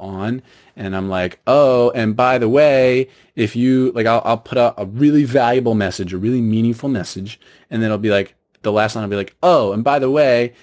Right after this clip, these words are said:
if you wanna learn what I just talked about, check out my episode with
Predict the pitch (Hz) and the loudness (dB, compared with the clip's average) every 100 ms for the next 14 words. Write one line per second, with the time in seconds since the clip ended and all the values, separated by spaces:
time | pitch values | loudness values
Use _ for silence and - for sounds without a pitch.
0 | _ _ - 113 127 131 139 139 113 113 | _ _ -10 -4 0 2 2 2 2 2
1 | 170 147 113 - - 107 147 156 147 160 | 2 2 0 -4 -4 0 2 2 -2 -4
2 | - 143 165 123 101 98 101 - _ _ | 0 0 0 -2 0 0 -2 -6 _ _
3 | _ - - 170 208 190 175 - 139 143 | _ -8 -4 0 2 2 0 -2 -2 0
4 | 143 139 139 143 - 120 117 107 107 101 | 0 -2 -2 -4 -2 2 2 2 0 -2
5 | - | -8